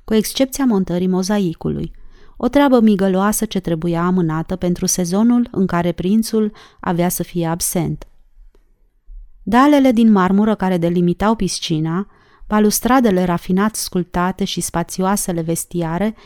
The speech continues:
erau terminate în întregime. Antipa dăduse multă atenție arhitecturii și utilării acestor încăperi somptuoase, mobilându-le cu multă risipă, pentru că acestea erau destinate uzului său personal.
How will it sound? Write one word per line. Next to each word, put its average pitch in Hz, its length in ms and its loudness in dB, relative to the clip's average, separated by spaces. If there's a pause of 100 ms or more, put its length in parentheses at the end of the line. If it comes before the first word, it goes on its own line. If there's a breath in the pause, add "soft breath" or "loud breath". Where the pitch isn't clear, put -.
(140 soft breath)
erau 220 320 4
terminate 196 540 2
în 214 80 4
întregime. 175 720 0 (880)
Antipa 285 460 2
dăduse 277 400 2
multă 247 260 2
atenție 170 440 -2
arhitecturii 170 720 -2
și - 160 -4
utilării 180 560 0
acestor 170 440 -4
încăperi 170 420 -2
somptuoase, 180 880 -2 (420 soft breath)
mobilându-le 226 720 4
cu - 140 0
multă 233 320 2
risipă, 208 720 -2 (320 soft breath)
pentru 220 300 0
că 214 380 0 (160)
acestea 233 560 -2
erau 180 220 0
destinate 175 720 -2
uzului 220 480 2
său 170 260 -4
personal. 165 800 -4